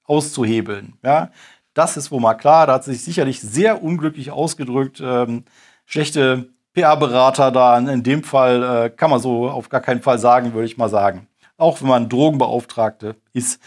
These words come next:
Ansonsten hat sie in ihrer Pressemitteilung die Sache tatsächlich korrekt dargestellt. Dass eben tatsächlich nur bei diesen Gründen, die Pakete sowieso zu öffnen, das dann greift. Zum Beispiel, wichtigste Frage von allen wahrscheinlich,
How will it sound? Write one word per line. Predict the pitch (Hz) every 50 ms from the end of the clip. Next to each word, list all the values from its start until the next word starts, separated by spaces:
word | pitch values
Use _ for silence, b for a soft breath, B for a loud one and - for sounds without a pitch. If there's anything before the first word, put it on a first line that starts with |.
| B B B
Ansonsten | - 127 123 139 175 180 - 208 160
hat | 180 196
sie | 208 196
in | 190
ihrer | 185 175 165
Pressemitteilung | 170 - 196 190 - 175 170 - - 165 175 175 170 160
die | 139
Sache | 131 147 147 147 160
tatsächlich | - 139 131 - 143 147 123 -
korrekt | - 143 120 139 156 - _ -
dargestellt. | 160 160 170 165 143 - - 104 95 95 95 - _ b b b b b b b b b b -
Dass | 127 131 127 -
eben | 202 202 208 -
tatsächlich | - 135 123 - - 110 104 - - 160 214 196 - - b b b b b b b b b b b b _ _ _ _ _ _ _ -
nur | 127 131 147 175 202 240 269 262 - - -
bei | - 175 175
diesen | 156 170 165 151 165 165 160 160 139 - _
Gründen, | - 120 123 170 202 214 202 196 185
die | 175 170
Pakete | - 156 147 - 170 175 147 160
sowieso | 143 147 131 123 110 123 180 214
zu | - - 165
öffnen, | 143 147 143 143 147 143 143 147 147 143 - _ _ _ -
das | - 135 135 -
dann | 139 127 123 123 123 120
greift. | 110 107 - 135 151 175 175 - -
Zum | 165
Beispiel, | 175 151 - - 160 151 143 139 - _ _ _ _ _
wichtigste | 117 107 131 190 190 - 185 - - 165
Frage | 143 - - 156 160 156 143
von | 139 - 160 147 147
allen | 147 156 170 170
wahrscheinlich, | 147 147 139 143 139 135 139 135 135 135